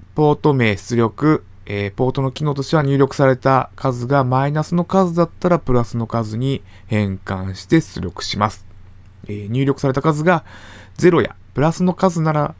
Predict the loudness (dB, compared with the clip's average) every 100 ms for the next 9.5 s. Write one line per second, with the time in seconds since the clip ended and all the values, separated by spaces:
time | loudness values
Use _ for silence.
0 | -16 -4 0 0 0 -4 -6 -10 -12 -16
1 | -16 -20 -20 -20 -20 -20 -20 -20 -4 0
2 | 0 -2 -8 -10 -12 -14 -16 -18 -20 -20
3 | -14 -4 -4 0 -2 0 -4 -2 -2 0
4 | -2 -2 -4 -6 -8 -10 -6 -4 -4 -6
5 | -20 -20 -10 -2 2 2 0 0 0 0
6 | -4 -10 -8 -8 -6 0 0 0 -4 -2
7 | 0 0 0 2 2 2 0 0 -2 -2
8 | -4 -4 -6 -2 -2 -2 -6 -10 -14 -12
9 | -6 -4 -4 -6